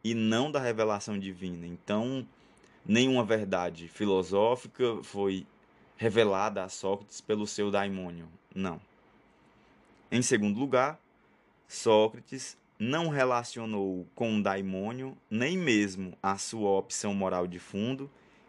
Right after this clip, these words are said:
que, no entanto, considera provir de ordem divina. Então, mesmo a questão moral, que é de ordem divina, não está vinculada ao daimônio. E aí vem uma citação. "Cabe-me fazer isto,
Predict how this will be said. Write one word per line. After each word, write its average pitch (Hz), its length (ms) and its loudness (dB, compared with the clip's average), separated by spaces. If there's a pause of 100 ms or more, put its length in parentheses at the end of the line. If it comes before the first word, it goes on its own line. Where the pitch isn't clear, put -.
que, 120 160 2
no 123 160 2
entanto, 147 640 -2 (220)
considera 110 580 4
provir 113 540 0
de 113 160 -2
ordem 107 300 2
divina. 98 560 -4 (600)
Então, 135 300 2
mesmo 175 320 2
a 190 40 -6
questão 151 280 0
moral, 104 400 2
que 101 240 -6
é 92 80 -2
de 92 80 -6
ordem 92 220 -4
divina, 110 420 -4
não 117 180 -2
está 123 280 -2
vinculada 110 420 0
ao 110 80 2
daimônio. 110 640 -4
E 98 80 0
aí 98 80 4
vem 98 140 -2
uma 92 80 -4
citação. 104 640 -4 (1200)
"Cabe-me 147 360 0
fazer 123 440 2
isto, 95 460 -8